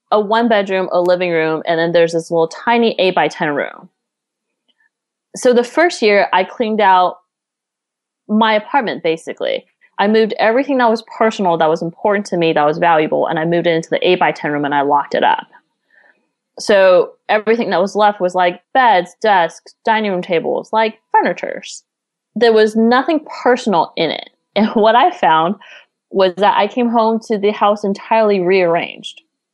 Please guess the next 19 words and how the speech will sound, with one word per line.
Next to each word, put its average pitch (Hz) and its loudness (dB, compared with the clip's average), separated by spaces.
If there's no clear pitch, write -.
I 277 4
was 392 2
actually 269 0
kinda 240 -4
mad. 180 -4
I'm 220 -2
like, 247 -2
"Why 247 -2
do 403 2
you 330 2
rearrange 277 2
somebody 233 0
else's 208 0
house? - -2
That 269 0
just 339 -2
seems 294 -2
kinda 262 2
rude." 202 2